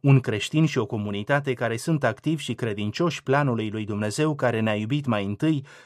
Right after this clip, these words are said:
reprezintă o cale deosebită pentru cei care sunt în indiferență sau în îndoială cu privire la existența sa și la lucrarea sa.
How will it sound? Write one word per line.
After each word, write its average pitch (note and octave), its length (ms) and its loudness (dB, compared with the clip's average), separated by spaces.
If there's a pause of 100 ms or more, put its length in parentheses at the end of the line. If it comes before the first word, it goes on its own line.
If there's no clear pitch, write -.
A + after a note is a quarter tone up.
(120)
reprezintă E3+ 580 4
o C3+ 100 6
cale E3+ 300 2
deosebită C#3+ 680 2
pentru A#2 300 -2
cei C3 200 4
care B2 240 2
sunt C#3+ 300 0
în B2+ 100 4
indiferență C3 880 2
sau C3 280 4
în B2 100 4
îndoială A#2 680 0 (340)
cu - 140 0
privire B2+ 460 2
la A2+ 120 2
existența B2 680 -2
sa B2+ 320 0
și - 220 -6
la A2+ 120 -2
lucrarea A2 500 0
sa. F2+ 360 -6